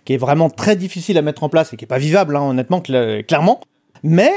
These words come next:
ça va, avec le temps, devenir de plus en plus nécessaire, j'imagine, d'utiliser ce genre de solution-là. Parce que dans cinquante ans, dans cent ans, dans cinq cents ans,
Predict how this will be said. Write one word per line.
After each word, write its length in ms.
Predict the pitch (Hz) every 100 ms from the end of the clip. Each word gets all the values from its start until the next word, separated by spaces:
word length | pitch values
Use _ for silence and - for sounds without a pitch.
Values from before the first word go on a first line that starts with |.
| -
ça 200 | - 165
va, 380 | 185 190 - -
avec 260 | 170 208
le 140 | 202 208
temps, 380 | 214 214 214 -
devenir 380 | 135 151 180
de 80 | 170
plus 200 | 147 202
en 60 | 190
plus 140 | 190
nécessaire, 320 | 175 160 175
j'imagine, 680 | 151 151 151 160 160 190 156 127 _
d'utiliser 380 | 156 165 170 185
ce 40 |
genre 140 | 156 156
de 80 | 147
solution-là. 460 | - 135 147 226 - _
Parce 140 | - 151
que 80 | 208
dans 160 | 180
cinquante 380 | 175 233 214 196
ans, 120 | 214
dans 120 | 180
cent 260 | 170 220 208
ans, 140 | 214
dans 100 | 175
cinq 240 | 160 - 285
cents 260 | 262 214
ans, 200 | 185 320